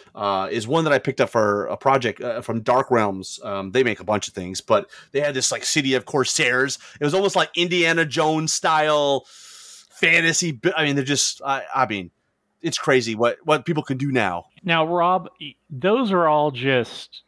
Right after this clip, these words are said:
Speaker 2: subscription services. There is another means
Speaker 1: Sure.
Speaker 2: of getting your models, which are campaigns or Kickstarters.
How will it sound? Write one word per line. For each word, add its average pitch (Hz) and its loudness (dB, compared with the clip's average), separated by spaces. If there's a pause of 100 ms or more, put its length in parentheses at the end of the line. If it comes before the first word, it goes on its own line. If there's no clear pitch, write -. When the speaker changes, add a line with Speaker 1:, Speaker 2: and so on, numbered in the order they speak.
(120)
Speaker 2:
subscription - -2
services. 101 -2 (480)
There 156 0
is 170 0
another 185 0
means 123 -2
Speaker 1:
Sure. - -4
Speaker 2:
of 117 -2
getting 131 0
your 117 2
models, 104 0 (140)
which 131 0
are 123 2
campaigns 143 -2
or 107 -4
Kickstarters. 95 -4